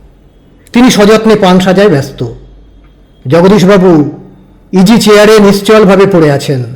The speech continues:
ডাক্তারবাবু নিজের হাতের নখগুলো বিশেষ মনোযোগ দিয়ে পর্যবেক্ষণ করে সুরমার পান সাজা শেষ হবার জন্যই বোধহয় অপেক্ষা করেন। সুরমার পান সাজা শেষ হয়,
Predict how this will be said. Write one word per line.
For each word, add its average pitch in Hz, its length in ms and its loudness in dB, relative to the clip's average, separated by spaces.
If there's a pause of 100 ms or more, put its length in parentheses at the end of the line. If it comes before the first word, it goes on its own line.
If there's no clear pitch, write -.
(880)
ডাক্তারবাবু 175 760 0 (460)
নিজের 156 260 0
হাতের 160 280 -2
নখগুলো 156 760 0 (400)
বিশেষ 202 340 0
মনোযোগ 190 400 2
দিয়ে 208 140 0
পর্যবেক্ষণ 185 680 0
করে 151 480 0 (580)
সুরমার 214 400 2
পান 190 240 0
সাজা 190 240 0
শেষ 190 200 -2
হবার 196 240 0
জন্যই 208 300 2
বোধহয় 165 440 0 (340)
অপেক্ষা 156 380 -2
করেন। 127 400 -6 (800)
সুরমার 254 440 0
পান 208 220 0
সাজা 190 240 0
শেষ 151 260 -4
হয়, 120 200 -6